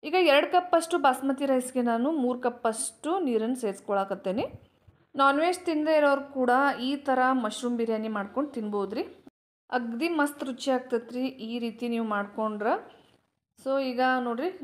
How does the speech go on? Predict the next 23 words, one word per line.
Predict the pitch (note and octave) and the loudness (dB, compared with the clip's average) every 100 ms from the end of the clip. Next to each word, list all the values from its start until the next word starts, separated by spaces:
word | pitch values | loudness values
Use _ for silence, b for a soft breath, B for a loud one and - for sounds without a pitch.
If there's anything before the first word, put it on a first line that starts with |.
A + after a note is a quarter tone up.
| - | -6
ಎಲ್ಲ | G#3+ A3 | -2 -2
ಚೆಂದಾಗೆ | A3+ A3+ A3 A3+ | 0 -4 -2 -4
ಮಿಕ್ಸ್ | A#3 G#3+ A3 A3+ | -4 -6 -8 -8
ಮಾಡ್ಕೊಂಡಾದ್ಮೇಲೆ | G#3 G#3 A3 G#3+ G#3 A3 A3+ A3+ A3+ | -8 -6 -6 -2 0 -2 -2 -4 -4
ನಾನು | A3 G#3+ A3+ F#4 | -4 -4 -4 -4
ಕುಕ್ಕರ್ | - A#3+ - B3 | -4 -6 -2 -2
ಮುಚ್ಚಳ | B3 A#3 A3+ | -2 -6 -2
ಮುಚ್ಚಿ | A3+ G#3+ G3+ - F4 - _ _ _ | -2 -4 -10 -8 -8 -8 _ _ _
ಎರಡು | B3 B3+ F4+ | 2 2 2
ಸೀಟಿ | F4 E4+ D#4 D#4+ E4 | 0 0 0 0 -2
ಹೊಡಿಬೇಕ್ರಿ, | D4 B3 A#3+ B3 A#3+ D4 | 0 0 2 2 0 0
ಅಲ್ಲಿವರೆಗೂ | G#4 - A#3 A#3 A3 A#3 | -2 -4 -2 0 0 0
ಬಿಡಾತ್ತೇನೆ. | A3+ G#3+ G3+ G#3 G3+ F#4 B4+ - _ - | 0 2 2 0 -2 -4 -8 -18 _ -10
ಇದಕ್ಕಿಂತ | A#3+ D#4 D4+ | -6 0 2
ಜಾಸ್ತಿ | D4+ C#4 C4+ C#4+ | 4 2 2 -4
ಬಿಟ್ರೆ | A#3+ C4 C#4+ F#4 | -4 0 0 0
ಹೊತ್ತಿ | C4 A3 | -2 -4
ಬಿಡ್ತೈತಿ. | A3 A3 G#3 G3+ A4 - - _ _ _ _ _ _ _ _ _ _ _ _ _ _ _ _ - | -6 -4 -4 -2 -6 -6 -20 _ _ _ _ _ _ _ _ _ _ _ _ _ _ _ _ -2
So | F4 F4 | 0 4
ನೋಡ್ರಿ, | D4 D4+ D4+ | 4 4 2
ಈಗ | D4+ D4+ D#4+ | 2 4 4
ಎರಡು | D4 B3 B3+ C4 | 4 2 2 0
ಸೀಟಿ | C4+ B3 B3 E4+ | -2 -4 -2 -2